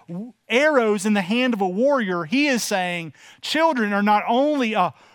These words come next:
precious commodity, not only are they a heritage from the Lord, but they have to be guided, skillfully crafted, and friends, they have to be shot straight,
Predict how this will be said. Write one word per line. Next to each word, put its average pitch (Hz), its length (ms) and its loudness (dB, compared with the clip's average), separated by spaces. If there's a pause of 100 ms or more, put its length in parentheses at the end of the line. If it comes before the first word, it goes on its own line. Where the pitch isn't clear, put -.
(140)
precious 262 480 2
commodity, 196 680 0
not 240 220 2
only 294 260 0
are 226 80 2
they 202 140 0
a 196 80 -4
heritage 202 360 -2
from 185 100 -6
the 175 60 -6
Lord, 202 280 0
but 151 220 -10
they 269 240 0
have 247 320 -2
to 190 80 -10
be 185 120 -6
guided, 247 640 0 (420)
skillfully 285 680 0
crafted, 202 680 0 (460)
and 165 160 -8
friends, 220 240 2
they 233 180 2
have 202 280 -2
to 185 80 -6
be 170 120 -8
shot 160 600 -4 (240)
straight, 226 640 -4